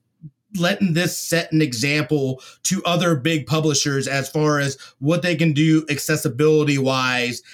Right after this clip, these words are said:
and, and moving games forward in the future to be open to everybody. So there's a lot of, and we know the group Able Gamers, uh, there's a lot of organizations that are really working to make accessibility better. So I, I love to see things like this.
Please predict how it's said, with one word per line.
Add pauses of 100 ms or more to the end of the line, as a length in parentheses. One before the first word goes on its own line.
(140)
and,
and
moving
games
forward
in
the
future (240)
to
be
open
to
everybody.
So
there's
a
lot
of,
and
we
know
the
group
Able
Gamers, (240)
uh,
there's
a
lot
of
organizations
that
are
really (240)
working
to
make
accessibility
better.
So
I,
I
love
to
see
things
like
this.